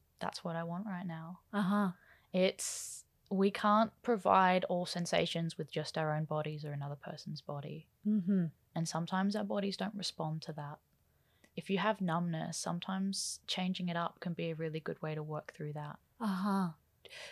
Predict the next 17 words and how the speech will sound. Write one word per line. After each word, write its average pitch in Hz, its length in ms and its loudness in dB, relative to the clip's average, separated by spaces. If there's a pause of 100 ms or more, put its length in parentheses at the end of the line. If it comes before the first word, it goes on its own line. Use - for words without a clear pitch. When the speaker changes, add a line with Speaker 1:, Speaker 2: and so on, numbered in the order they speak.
Speaker 2:
Do 339 120 -2
you 349 500 4
feel 262 280 2
okay 180 320 0
to 165 100 -2
share 147 540 4 (140)
what - 220 -2
sort - 480 0
of 151 160 -4
things 202 380 2
are 233 120 2
in 220 120 0
your 208 100 0
toolkit? 226 380 -4
Speaker 1:
Of 415 80 -2
course. 240 460 2
Speaker 2:
Uh-huh. 208 280 4